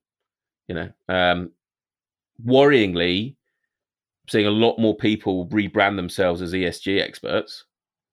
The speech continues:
and consultants. I've seen,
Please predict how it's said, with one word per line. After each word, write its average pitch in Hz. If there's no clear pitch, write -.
and 85
consultants. 87
I've 85
seen, 90